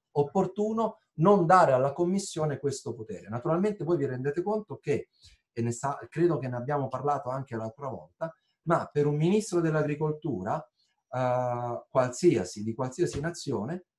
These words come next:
rappresenta un vantaggio enorme poter tornare al, nel proprio paese e dire: "Sono riuscito ad avere quello che volevo, ho convinto l'Europa",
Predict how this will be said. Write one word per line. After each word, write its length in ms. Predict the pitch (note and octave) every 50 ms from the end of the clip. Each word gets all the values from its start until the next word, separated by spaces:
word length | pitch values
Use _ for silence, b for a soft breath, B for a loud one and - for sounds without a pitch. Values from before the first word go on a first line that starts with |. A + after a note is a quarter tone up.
| _ _ _ _ _ _ _ _ _ _ _ _ -
rappresenta 840 | A2+ A2+ - - - E3+ D3+ - F3+ F3 D#3 C#3+ - C3 B2 -
un 140 | - B2+ C3
vantaggio 460 | C3+ C3+ C3+ - E3 D#3+ D#3+ C3 D3
enorme 380 | D3+ E3+ F3+ E3+ C3+ B2 A2+ G#2+
poter 420 | - C3+ B2+ - E3 D#3+ - -
tornare 680 | - C3+ A#2 B2+ C#3+ D#3 D3+ D3 C3+ A2+ G#2 G2+ - b b b b b b b
al, 460 | - B2+ C#3 C#3+ C#3 C3 A#2 A2 A2+
nel 180 | B2+ C3 A#2+ -
proprio 320 | - F3 D#3+ D3+ D#3 D3+
paese 540 | - E3+ F3+ G#3 A3+ A#3 G3+ - D#3 D3 -
e 180 | C3+ C3 C3 C3
dire: 420 | C3+ C3+ B2 G#2+ F2 F2 - _ _ _ _
"Sono 380 | - - - F#3+ G3 F#3+ E3+
riuscito 520 | D#3+ D#3 D#3 C#3+ - - G3 F#3+ - D#3 C#3+
ad 80 | C3
avere 380 | C#3 C#3 D3+ E3 D3 B2+ A#2 -
quello 280 | - E3 D3 C3 B2 A#2+
che 100 | B2+ A#2+
volevo, 460 | A#2+ B2+ B2+ A#2 G#2 F#2 F#2 A#2+ D3
ho 220 | D#3 C#3+ C3 B2
convinto 500 | - - D3 D3+ D#3 E3 D3+ - - C3
l'Europa", 600 | D#3 F3+ G3 F#3 D3 A#2+ A#2+ A#2+ - F#3+ G3 G3